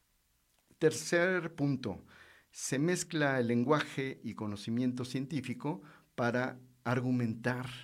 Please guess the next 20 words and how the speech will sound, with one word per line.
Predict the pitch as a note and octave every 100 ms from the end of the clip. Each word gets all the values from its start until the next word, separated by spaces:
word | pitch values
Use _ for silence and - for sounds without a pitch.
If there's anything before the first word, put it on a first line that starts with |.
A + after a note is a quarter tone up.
| -
lo | B2 G#2+ G2
que | A2
ellos | G#2+ A2 A2 -
están | - A2 G#2+
diciendo, | G2 - - F#2+ - - _ _ _ -
¿sí? | - C#3+ - - - -
Se | - C3
habla | B2+ B2 B2+ B2 A#2 B2
de | A2 A2+ G#2+ G#2 G#2 G#2+
medicina | A2 A2+ A2 G2+ - A#2 A2+
nuclear, | G2+ G2 G#2+ A2+ A#2 A#2 B2+ B2+ -
se | - B2+
habla | A#2 A2
de | G#2+ G2
tomografías, | G2+ G2+ G2 G2 G2 A2+ A2 A#2+ A2+ A#2+
se | - A#2+
habla | A2 G#2+
de | G#2
conceptos | G2+ G#2 G2 A#2+ A#2+ - A#2+ A#2 - - -
de, | B2 A2+ A2+ A2 G#2+